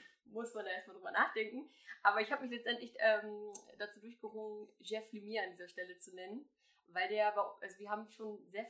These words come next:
viel von ihm veröffentlicht und ich bin so begeistert von der Vielfältigkeit, die er zu bieten hat. Also er bedient so viele Genres und, äh, und Jeff Lemire arbeitet immer mit sehr unterschiedlichen Künstlern zusammen, sodass man auch da so viele verschiedene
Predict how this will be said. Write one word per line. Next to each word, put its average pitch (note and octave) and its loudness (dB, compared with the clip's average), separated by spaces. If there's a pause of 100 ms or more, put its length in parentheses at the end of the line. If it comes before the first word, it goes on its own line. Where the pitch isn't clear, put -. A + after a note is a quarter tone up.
viel C4 -18
von A#3+ -14
ihm A#3+ -12
veröffentlicht B3 -12 (260)
und F#3+ -8
ich - -20
bin F#3+ -12
so A3 -8
begeistert G#3 -4
von F3+ -20
der E3+ -14 (300)
Vielfältigkeit, E3+ -8
die F3 -14
er E3 -4
zu F3 -14
bieten E3+ -20
hat. D#3+ 0 (460)
Also F3+ 2
er F#3 -6
bedient G#3 -6
so G#3+ -8
viele D4 -10
Genres G#3+ -8 (640)
und, G3 -8 (160)
äh, F#3+ 4
und F#3+ -10
Jeff G3+ -8
Lemire G#3 2
arbeitet G#3 2
immer G3+ -8
mit G3 -14
sehr G3+ 2
unterschiedlichen B3 -4
Künstlern C4 -4
zusammen, E3 -6
sodass - -12
man F3+ -12
auch - -12
da - 2
so A#3+ -6
viele A#3 -12
verschiedene G3+ -18